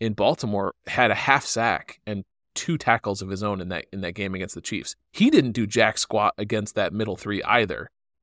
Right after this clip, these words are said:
And the Baltimore Ravens have the number one defense in the league throughout the course of the season. So, you know, I think that calling, you know, calling Daquan Jones and Ed Oliver's experience or the, or what they put on tape against the Chiefs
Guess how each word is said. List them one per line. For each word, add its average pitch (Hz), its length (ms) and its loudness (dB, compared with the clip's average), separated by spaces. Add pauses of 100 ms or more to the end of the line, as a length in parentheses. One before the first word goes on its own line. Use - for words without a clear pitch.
(120)
And 110 380 2
the 107 160 0
Baltimore 127 420 2
Ravens 135 300 2
have 113 120 -2
the 107 80 -2
number 113 260 0
one 107 180 0
defense 110 400 -4
in 101 40 -10
the 98 80 -4
league 123 360 -2
throughout 98 280 0
the 98 80 -10
course 98 240 -2
of - 60 -16
the 98 80 -8
season. 95 420 -8
So, 107 360 0 (420)
you 120 100 0
know, 104 100 2
I 95 120 2
think 151 240 -2
that 123 240 4 (880)
calling, 160 680 0
you 135 120 -6
know, 98 320 -8 (920)
calling 175 280 4
Daquan 135 360 2
Jones 120 360 0
and 110 120 -4
Ed 107 100 0
Oliver's 107 640 0 (760)
experience 120 840 -2
or 110 100 0
the, 104 160 -6
or 110 140 0
what 120 140 0
they 113 100 -2
put 117 160 -4
on 101 140 -2
tape 120 280 -2
against 104 240 -4
the 87 80 -10
Chiefs - 580 -4